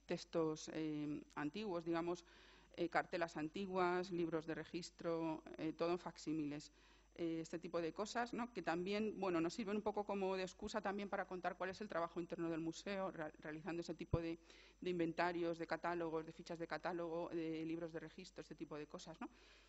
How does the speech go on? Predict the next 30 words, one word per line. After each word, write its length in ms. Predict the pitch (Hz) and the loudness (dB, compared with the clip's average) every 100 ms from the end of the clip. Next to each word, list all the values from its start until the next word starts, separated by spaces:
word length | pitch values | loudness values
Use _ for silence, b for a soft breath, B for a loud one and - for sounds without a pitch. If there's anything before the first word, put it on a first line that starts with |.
| B B B - _ - 214 | B B B -20 _ -14 -2
Y 60 | |
lo 100 | 208 | 0
contamos 360 | 208 208 233 262 | 2 2 2 2
también 260 | 269 254 | 2 4
con 160 | 269 269 | 4 4
recreaciones 760 | 214 185 175 175 220 240 240 240 | 2 2 2 2 0 2 2 0
en 40 | |
la 80 | 202 | 2
medida 220 | 196 202 | 2 4
de 60 | 214 | 2
lo 100 | 208 | 2
posible 400 | 214 214 214 208 | -2 -2 0 2
de 80 | |
museografías. 640 | 185 180 156 147 147 160 156 | 2 0 0 -2 0 0 2
Digo 140 | 175 | 2
en 40 | 202 | 2
la 60 | |
medida 160 | 208 208 | 2 2
de 60 | 202 | 2
lo 100 | 196 | 0
posible 360 | - 214 208 | -2 -2 -2
porque 440 | 202 180 170 165 - | -2 -2 0 -2 0
tampoco 360 | 170 165 175 | -2 -2 -2
eran 200 | 185 180 | 2 2
muchos 440 | 185 196 - 175 175 | 2 0 0 -2 2
los 420 | 165 156 - - | 2 2 -2 -2
objetos 500 | 165 156 - 180 180 | -2 -2 -2 -2 0
que 100 | - | 0
conservábamos 800 | 165 165 156 156 165 165 170 170 | 0 0 0 2 2 2 2 0
de 460 | 165 160 156 147 147 | 0 0 0 -2 -4